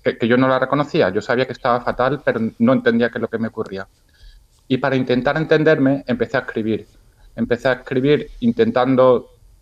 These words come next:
averiguar qué es lo que, o poner en palabras lo que me estaba sucediendo, el, el, lo, lo mal que me encontraba, y también empecé a indagar sobre hechos de mi pasado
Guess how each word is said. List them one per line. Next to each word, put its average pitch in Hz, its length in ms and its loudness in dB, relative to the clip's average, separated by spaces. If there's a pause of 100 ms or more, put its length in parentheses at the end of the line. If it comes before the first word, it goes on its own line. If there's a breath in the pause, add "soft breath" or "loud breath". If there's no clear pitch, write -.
(120)
averiguar 131 500 2
qué 113 80 0
es 107 40 0
lo 110 80 -2
que, 127 160 -4
o 113 260 4
poner 120 240 4
en 135 100 2
palabras 127 540 -2
lo 117 140 -2
que 107 100 -4
me 104 80 -6
estaba 117 300 -2
sucediendo, 147 800 -4
el, 101 1000 -4 (500 soft breath)
el, - 460 -6
lo, 113 140 0
lo 113 120 4
mal 120 180 2
que 127 80 0
me 139 80 2
encontraba, 139 600 0 (240 loud breath)
y 127 500 0 (520)
también 127 440 2
empecé 147 280 -2
a 156 40 0
indagar 147 480 0
sobre 120 440 0
hechos 131 300 -4
de 139 80 0
mi 139 100 -2
pasado 135 640 -2